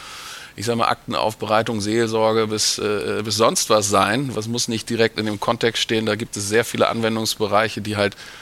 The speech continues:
vollständig integriert in der Plattform abgerechnet werden können. Und wir machen das schon mit circa dreißig Millionen Euro, inkassieren wir auch in diesem Jahr, in zweitausendeinundzwanzig, für unsere Partner.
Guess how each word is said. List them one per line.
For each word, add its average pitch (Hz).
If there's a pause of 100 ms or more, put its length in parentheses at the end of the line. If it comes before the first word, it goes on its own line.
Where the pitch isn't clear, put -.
(360)
vollständig 120
integriert 107
in 110
der 110
Plattform 104
abgerechnet 110
werden 107
können. 113
Und 110
wir 107
machen 110
das 104
schon 107
mit 104
circa 107
dreißig 104
Millionen 104
Euro, 107
inkassieren 101
wir 104
auch 101
in 98
diesem 127
Jahr, 123
in 110
zweitausendeinundzwanzig, 110
für 127
unsere 104
Partner. 123